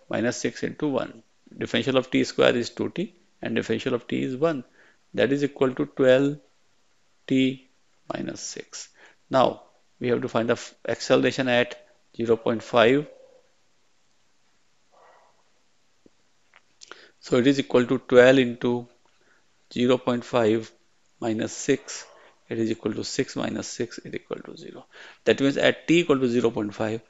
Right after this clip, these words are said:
acceleration will be zero. <clears throat> Next question.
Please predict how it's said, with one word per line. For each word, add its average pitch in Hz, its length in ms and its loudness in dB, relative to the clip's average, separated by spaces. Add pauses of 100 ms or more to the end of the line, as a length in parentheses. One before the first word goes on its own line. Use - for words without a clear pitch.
(200)
acceleration 107 640 -4
will 101 140 -4
be 180 240 -2 (760)
zero. - 240 -12 (2250)
<clears throat> - 440 0 (1300)
Next 185 260 4
question. - 380 -2